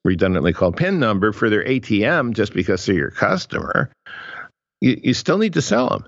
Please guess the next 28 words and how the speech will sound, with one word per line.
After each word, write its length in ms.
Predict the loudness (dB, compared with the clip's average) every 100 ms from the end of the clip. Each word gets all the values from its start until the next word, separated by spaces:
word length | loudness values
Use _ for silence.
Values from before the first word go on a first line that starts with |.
| -6
And 80 | -2
so 100 | 0
we'll, 160 | 2 2
we'll 120 | 0
get 200 | 0 -2
to 80 | 0
that 180 | 0 0
again, 340 | 0 0 0
but 100 | 0
I'm, 220 | 0 2
I'm 80 | 2
really 200 | 2 2
glad 240 | 2 0 0
you 80 |
brought 440 | -4 -4 -2 0 2
that 160 | 2
up 220 | 2 0 -2
because, 380 | 0 0 -2 -6 -20 -20 -20 -20 _ -20 _
you 200 | 0 0
know, 120 | 2
some 260 | 0 0 0
people 300 | 2 2 0
go, 420 | 2 2 2 0 -6 -20 _ _ _ 0
you 100 | 2
know, 160 | 2
it's, 280 | 2 0 0
it's 200 | -2 2
like 220 | 0 -2